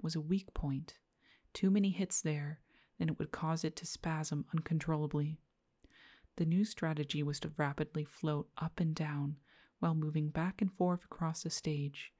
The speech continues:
trying to constantly keep its jaws aimed towards me.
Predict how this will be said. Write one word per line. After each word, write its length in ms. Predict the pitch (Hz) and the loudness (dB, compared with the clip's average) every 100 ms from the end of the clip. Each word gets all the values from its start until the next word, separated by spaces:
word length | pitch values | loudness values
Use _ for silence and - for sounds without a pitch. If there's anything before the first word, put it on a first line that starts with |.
| - - - - | -20 -20 -20 -6
trying 280 | 180 175 | 0 2
to 60 | 170 | 0
constantly 680 | - - 165 175 - 170 165 | -2 0 0 0 -2 0 -2
keep 260 | - 170 | -2 -4
its 140 | - - | -4 -6
jaws 480 | - 147 147 147 - - | -2 -2 -2 -4 -4 0
aimed 340 | 165 147 - | 0 0 -6
towards 420 | - 165 160 156 | -6 0 0 0
me. 260 | 143 139 143 | 0 0 -2